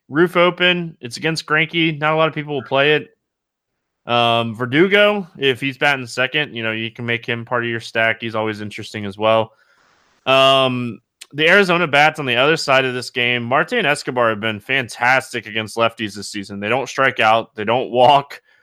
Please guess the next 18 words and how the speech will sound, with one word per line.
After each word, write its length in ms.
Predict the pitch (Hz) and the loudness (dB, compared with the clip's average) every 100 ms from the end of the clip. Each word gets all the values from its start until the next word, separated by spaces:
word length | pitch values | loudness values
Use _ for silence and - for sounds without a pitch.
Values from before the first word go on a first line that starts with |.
| _ - | _ -6
You 120 | 123 | -2
know, 100 | 120 | 0
their 140 | 120 | 2
isos 420 | 135 143 - 143 | 2 2 2 2
are 80 | 135 | 0
pushing 580 | 117 135 131 135 127 123 - | -2 -4 -2 -2 -2 -6 -4
over 220 | 131 131 | -4 -4
three 280 | - 139 127 | -6 -4 -2
hundred 320 | 127 131 123 | -2 0 -2
and 140 | 110 | -2
thirty. 580 | 123 127 131 127 123 120 - | 0 2 2 0 -2 -6 -14
Their 280 | 107 101 - | -10 -10 -10
wobas 420 | 127 131 143 139 127 | -2 2 2 0 0
are 120 | 131 | 0
over 200 | 123 113 | -2 -4
four 260 | - 120 | -4 -4
twenty. 540 | 117 - 135 139 139 135 | -4 -4 -2 0 0 0
Like, 380 | 117 113 104 | 2 2 0